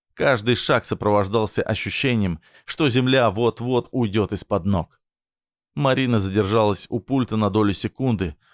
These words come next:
убедившись, что программа запущена. Экран мигал ярко-красным светом, тогда как символы на нём становились всё более хаотичными,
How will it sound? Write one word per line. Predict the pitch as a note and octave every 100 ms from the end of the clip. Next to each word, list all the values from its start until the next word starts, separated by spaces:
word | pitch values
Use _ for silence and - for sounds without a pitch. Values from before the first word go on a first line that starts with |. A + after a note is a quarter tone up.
| _
убедившись, | D3 B2+ C3 C3+ C3+ C3 -
что | - A#2+
программа | G#2+ G2 G#2+ G2 F#2+
запущена. | F#2+ - F2+ - - - _ _ _ _ _ -
Экран | C#3+ - C#3+ A#2
мигал | G#2 G2+ A2
ярко-красным | G2 A2 - G#2 - A2+ - G#2
светом, | - B2 A#2 F2 D#2+ _ _ _
тогда | B2+ A2 A#2
как | A2+ A2+ -
символы | C#3 B2 A2 G#2+
на | G2+
нём | G#2 A2+
становились | - G#2 G2+ G#2 G#2+ F#2
всё | - G#2+
более | F#2 G#2+ G2
хаотичными, | F#2 G#2+ G2 - F2 - E2 D#2+